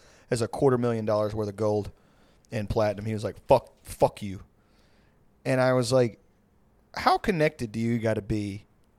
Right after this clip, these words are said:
to call out a guy like that?" 'Cause the rapper was, you know. And then two, if this isn't staged, and if it's not, I'm an idiot,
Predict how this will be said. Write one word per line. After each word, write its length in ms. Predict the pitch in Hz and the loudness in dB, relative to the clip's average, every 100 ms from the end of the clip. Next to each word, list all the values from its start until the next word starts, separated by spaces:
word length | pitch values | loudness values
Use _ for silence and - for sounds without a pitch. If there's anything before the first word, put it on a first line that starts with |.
| _ _ _ _ _ _ | _ _ _ _ _ _
to 100 | - | -6
call 320 | - 127 117 | 0 2 4
out 120 | 113 104 | 2 0
a 40 | |
guy 300 | 101 104 104 | -4 -4 -6
like 240 | 98 101 | -8 -10
that?" 240 | 98 127 127 | -2 0 2
'Cause 140 | 156 | 2
the 80 | 151 | 6
rapper 280 | 160 160 139 | 6 6 4
was, 140 | 120 | 0
you 100 | 110 | -2
know. 160 | 113 101 _ _ _ _ - | -6 -10 _ _ _ _ -4
And 140 | 143 | 0
then 120 | 143 | 0
two, 440 | 131 202 180 147 - _ _ _ _ _ _ _ _ _ | 0 2 2 0 -4 _ _ _ _ _ _ _ _ _
if 180 | 165 160 | -2 0
this 220 | - 254 | 2 2
isn't 300 | - 208 202 | 2 2 2
staged, 600 | 160 - 156 107 87 - - _ _ _ _ _ _ _ - | 0 4 4 4 -6 -16 -18 _ _ _ _ _ _ _ -6
and 140 | 127 | -2
if 120 | 123 120 | -2 -2
it's 140 | 113 | -2
not, 240 | 139 143 | 0 2
I'm 100 | 143 | 2
an 80 | 156 | 0
idiot, 480 | 117 131 98 - | -2 -4 -4 -10